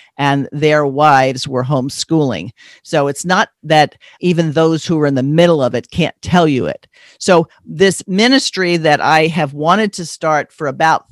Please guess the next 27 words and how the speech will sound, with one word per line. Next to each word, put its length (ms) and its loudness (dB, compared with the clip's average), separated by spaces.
fifteen 600 -2
years, 480 -6
but 200 -6
has 260 -4
now 540 2
taken 500 -6
hold 720 0
with 400 -6
everything 420 -2
that's 320 0
happened 240 2
in 80 -2
the 200 2
last 200 0
year 160 -4
and 100 -4
a 60 -6
half, 560 -2
is 300 -2
letting 520 0
people 500 -2
know, 480 2
making 520 0
it 180 -8
known 520 -6
to 160 -10
pastors, 920 -2